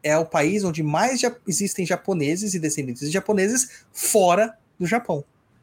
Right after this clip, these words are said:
E então a ancestralidade deles não abandona eles. É muito factual de que um japonês, ao ainda, adentrar na Umbanda, ele vá receber um marinheiro japonês.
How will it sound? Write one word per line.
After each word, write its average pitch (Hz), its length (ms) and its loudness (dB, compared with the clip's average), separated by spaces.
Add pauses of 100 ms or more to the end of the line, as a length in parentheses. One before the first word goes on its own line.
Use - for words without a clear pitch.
(1080)
E 196 100 4
então 247 320 4
a 208 40 4
ancestralidade 190 520 2
deles 202 240 2
não 226 160 4
abandona 302 560 2
eles. 120 500 -6 (600)
É 156 80 0
muito 269 460 0 (580)
factual 247 720 0
de 175 100 -4
que - 180 -6
um 196 60 0
japonês, 196 460 0
ao 180 100 2
ainda, 160 320 0 (180)
adentrar 151 460 0
na 285 120 0
Umbanda, 165 760 0 (480)
ele 175 240 0
vá 151 340 -2
receber 214 520 -2
um - 20 -2
marinheiro 208 540 -2 (200)
japonês. - 760 -8